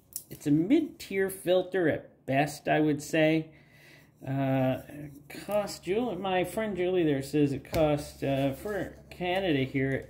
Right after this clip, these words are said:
Rock Auto, it's eleven sixty-three. Eleven dollars and sixty-three cents. Nice that it comes with one of these.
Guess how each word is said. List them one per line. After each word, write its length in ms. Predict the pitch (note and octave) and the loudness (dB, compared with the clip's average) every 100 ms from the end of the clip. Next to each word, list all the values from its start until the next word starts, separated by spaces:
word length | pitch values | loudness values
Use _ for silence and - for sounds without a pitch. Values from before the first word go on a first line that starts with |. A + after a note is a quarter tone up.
| - | -4
Rock 360 | C#3+ D3+ D3 D3 | 2 4 2 2
Auto, 320 | D3 C#3+ A#2 | 2 2 0
it's 160 | A#2 C3 | -2 -2
eleven 400 | C3 F#3 A3 F#3+ | 2 2 0 -4
sixty-three. 1120 | - F3 - D3 C3+ - - D#3 D3 A2+ G#2 - - - - - - - | -2 -4 -2 0 0 -4 -2 2 2 0 -8 -18 -20 -20 -20 -20 -18 -6
Eleven 280 | D#3 F3+ D#3 | -2 0 2
dollars 360 | D3+ D#3 D3 | 4 4 2
and 120 | B2 | -4
sixty-three 680 | - - - - A2+ - B2 | -6 -8 -8 -10 -10 -4 -4
cents. 380 | A#2+ C3+ G#2+ - | -4 -4 -2 -2
Nice 320 | - D#4+ - | 2 0 0
that 120 | C4+ | -2
it 80 | - G3 | -2 -4
comes 160 | F#3 | -2
with 160 | D3+ C#3 | -4 -2
one 200 | D3 D3 | 0 2
of 80 | C3 | 2
these. 420 | C3+ A2+ G2+ | -2 -4 -8